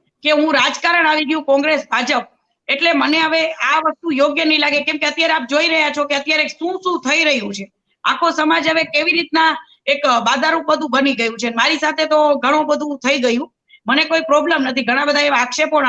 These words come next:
આક્ષેપો પણ આવે છે, મને કોઈ જાતનો પ્રોબ્લેમ નથી. પણ, અ,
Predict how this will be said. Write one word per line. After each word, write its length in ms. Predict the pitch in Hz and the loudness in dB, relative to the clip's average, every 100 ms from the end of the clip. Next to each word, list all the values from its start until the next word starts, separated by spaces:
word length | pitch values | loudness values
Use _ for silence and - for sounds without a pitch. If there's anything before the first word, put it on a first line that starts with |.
| 240 226 - | 0 -2 -2
આક્ષેપો 440 | 214 247 330 320 320 | -4 -2 -2 -2 -2
પણ 140 | 294 | 0
આવે 220 | 240 254 | 2 0
છે, 120 | 247 | 0
મને 220 | 247 269 320 | 0 0 0
કોઈ 260 | 320 359 | 2 0
જાતનો 340 | 339 285 277 254 | 2 -2 -2 -4
પ્રોબ્લેમ 340 | 226 220 220 | -4 -4 -6
નથી. 420 | 214 208 302 392 _ _ - - - | -8 -6 -6 -6 _ _ -20 -12 0
પણ, 280 | 330 349 349 349 330 - _ | 2 4 2 2 0 -6 _
અ, 360 | 277 285 277 | 0 2 2